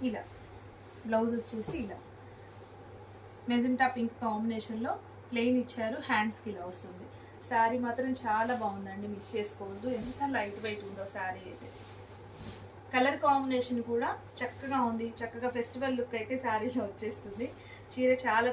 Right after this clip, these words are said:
చాలా అందంగా ఉందండి, మిస్ చేసుకోవద్దు. శారీ ప్రైస్ వచ్చేసి చక్కటి టస్సర్ సిల్క్ శారీ ఇది, ఆ, టూ థౌజండ్ సిక్స్ హండ్రెడ్, that too flat ten percent డిస్కౌంట్ అండి. నెక్స్ట్ శారీ చూసుకున్నట్లయితే చాలా చాలా బాగుందండి.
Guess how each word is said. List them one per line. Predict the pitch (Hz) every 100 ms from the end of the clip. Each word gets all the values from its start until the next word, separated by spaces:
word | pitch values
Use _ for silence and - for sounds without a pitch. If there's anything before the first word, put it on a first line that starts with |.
| 247
చాలా | 233 226
అందంగా | 202 190 185 180
ఉందండి, | 180 180 190 196
మిస్ | 214 226
చేసుకోవద్దు. | 208 - 185 185 214 - - - -
శారీ | 247 240 254 254
ప్రైస్ | 233 254 254
వచ్చేసి | 247 233 - 269
చక్కటి | 254 240 240
టస్సర్ | 233 285 277
సిల్క్ | 269 233 -
శారీ | 240 220 233 220
ఇది, | 277 - - - - 220
ఆ, | 208 202 202
టూ | 277 294
థౌజండ్ | 269 269 311 330
సిక్స్ | 254 -
హండ్రెడ్, | 285 269 330 262
that | 240 -
too | 320 277
flat | 240 240 247
ten | 220 226
percent | 233 240
డిస్కౌంట్ | 196 - 220 202 185
అండి. | 175 160 - - - - - - - - - - - - - - 247
నెక్స్ట్ | 254 330
శారీ | 330 269 262 262
చూసుకున్నట్లయితే | 247 - 240 226 226 220 262 277
చాలా | 247 226 247
చాలా | 262 269 240 233
బాగుందండి. | 220 214 208 208 208